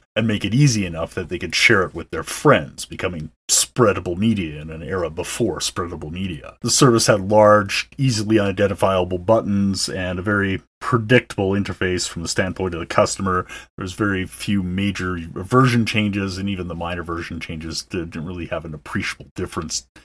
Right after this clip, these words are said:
in appearance. The most unpredictable thing was the connectivity issues that plagued dial-up in the nineties, and part of that was just due to the rapid growth that they had and having to bring on board new servers.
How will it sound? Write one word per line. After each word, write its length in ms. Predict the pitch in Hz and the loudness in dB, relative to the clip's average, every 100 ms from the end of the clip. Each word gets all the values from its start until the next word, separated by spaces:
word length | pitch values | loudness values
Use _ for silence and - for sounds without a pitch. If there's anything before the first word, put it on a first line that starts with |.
| _ _ - | _ _ -6
in 280 | 113 87 - | -4 -4 -8
appearance. 800 | - - - 85 - - - - _ _ | -12 -2 2 2 -2 -6 -6 -8 _ _
The 60 | 113 | 2
most 220 | 113 120 | 4 6
unpredictable 480 | 113 107 110 - 95 | 4 4 -2 -2 -4
thing 320 | - 101 92 | -2 -4 -4
was 100 | 85 | -6
the 100 | - | -8
connectivity 720 | - - 107 - 147 131 104 | -6 -4 -4 4 6 6 4
issues 340 | 87 - 85 73 | 0 -2 -6 -8
that 140 | 73 | -10
plagued 380 | - 101 82 85 | -4 -4 -4 -2
dial-up 540 | 90 101 95 92 85 | 2 2 2 0 -2
in 80 | 87 | -6
the 100 | 82 | -6
nineties, 480 | 87 104 98 82 80 | 0 2 2 -4 -8
and 220 | 90 80 | -10 2
part 160 | 135 113 | 6 6
of 40 | |
that 140 | 95 87 | 4 0
was 100 | 82 | -2
just 200 | 98 - | -6 -4
due 100 | 98 | -6
to 160 | 92 | -6
the 160 | 80 78 | -10 -4
rapid 420 | 95 98 - 80 | 4 4 4 -8
growth 360 | - 101 120 - | -6 -2 -2 -4
that 100 | - | -12
they 140 | 76 | -10
had 260 | 78 73 78 | -10 -12 -14
and 160 | 78 | -12
having 240 | 85 80 80 | -10 -10 -12
to 60 | |
bring 280 | 78 85 85 | -10 -8 -8
on 140 | 80 | -10
board 300 | 80 80 76 | -10 -12 -10
new 160 | 78 76 | -10 -8
servers. 640 | - 123 104 76 - - | 0 2 0 -4 -12 -14